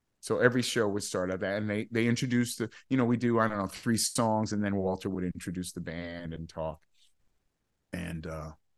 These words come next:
so he would always have some quip to say about, you know, and, you know, we always talk about, no, we, we introduce the saxophone players and always say,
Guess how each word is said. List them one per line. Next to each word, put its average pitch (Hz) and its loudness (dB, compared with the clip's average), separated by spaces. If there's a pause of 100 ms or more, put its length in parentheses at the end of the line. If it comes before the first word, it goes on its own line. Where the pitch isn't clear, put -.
(400)
so - -10
he 117 0
would 107 4
always 95 0
have 82 -4
some 78 -6 (880)
quip - -2
to 101 -2
say 92 -2
about, 90 -2
you 92 -6
know, 90 -4 (500)
and, 104 0
you 110 4
know, 104 4
we 104 4
always 104 2
talk 107 4
about, 98 4
no, 110 2
we, 107 -4 (160)
we 113 -6
introduce 127 2
the 123 0
saxophone 110 2
players 104 2
and 107 0
always 104 0
say, - 0